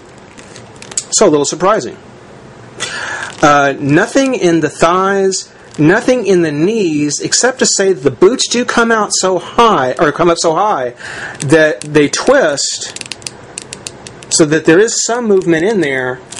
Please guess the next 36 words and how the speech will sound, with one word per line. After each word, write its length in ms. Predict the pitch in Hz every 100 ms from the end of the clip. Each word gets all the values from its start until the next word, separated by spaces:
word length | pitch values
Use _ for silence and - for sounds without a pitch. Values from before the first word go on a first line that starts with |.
| - - - - -
It's 140 | 190 185
just 160 | 180
not 140 | 190 165
like 140 | 156
an 60 | 156
actual 360 | 147 151 135
knee 320 | 127 143 147
articulation. 720 | 151 135 - 120 120 131 123 - - - - - - - - - - - - - -
Uh, 240 | 147 135
one 220 | 135 180 214
thing 300 | 214 214 208
that 320 | 156 143 -
I 160 | 156
do 140 | 143 160
<laughs> 140 | 143
want 60 | 180
to 60 |
point 280 | 160 160 151
out, 260 | 160 156 147
'cause 100 | 139
it's 320 | 131 - -
giving 160 | - 165
me 60 | 156
some 160 | 139
trouble, 460 | 120 165 147 127 - - - - -
is 160 | 165 143
that 240 | 160 -
one 320 | 156 226 277
foot 440 | 214 - 175 185 -
has 280 | 160 147
the 100 | 143
heel 520 | 135 - 180 196 220 208
slightly 360 | - 156 160
off 180 | 156 156
the 80 | 147
ground. 540 | 143 143 180 254 -